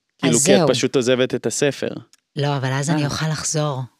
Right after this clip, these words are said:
Speaker 1: אה, תוכלי
Speaker 2: אני
Speaker 1: לחזור.
Speaker 2: אוכל לחזור אליהם, וזה לא ייגמר לעולם.
Speaker 1: את יודעת מה הייתי,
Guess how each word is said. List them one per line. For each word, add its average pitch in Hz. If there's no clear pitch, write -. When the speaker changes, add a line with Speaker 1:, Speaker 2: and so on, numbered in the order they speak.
Speaker 1:
אה, 143
תוכלי 131
Speaker 2:
אני 131
Speaker 1:
לחזור. 147
Speaker 2:
אוכל 156
לחזור 147
אליהם, 143
וזה 131
לא 139
ייגמר 139
לעולם. 131
Speaker 1:
את -
יודעת 170
מה 165
הייתי, 151